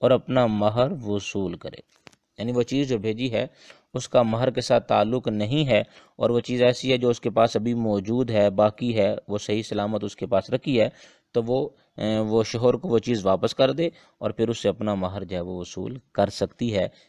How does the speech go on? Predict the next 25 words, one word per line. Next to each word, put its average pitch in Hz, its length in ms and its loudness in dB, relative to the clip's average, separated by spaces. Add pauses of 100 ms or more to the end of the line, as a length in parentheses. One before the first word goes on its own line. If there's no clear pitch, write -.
(120)
اس - 160 -8
صورت 98 300 -4
کے - 120 -6
اندر 98 200 -4
شریعت 95 420 -4
نے 87 100 -6
اس - 140 -12
عورت 85 240 -8
کو 95 120 -6
یہ 95 160 -4
اختیار 87 480 -4 (120)
دیا 120 240 2
ہے، 131 100 4 (360)
اور 110 180 4
اگر 123 220 4
وہ 131 160 6 (340)
ایسا 117 260 2
نہیں 131 180 2
کرتی، 120 300 0
اس 120 120 -2
چیز 117 220 -2
کو 107 120 2
رکھ 147 180 4
لیتی 107 340 0
ہے، 92 140 0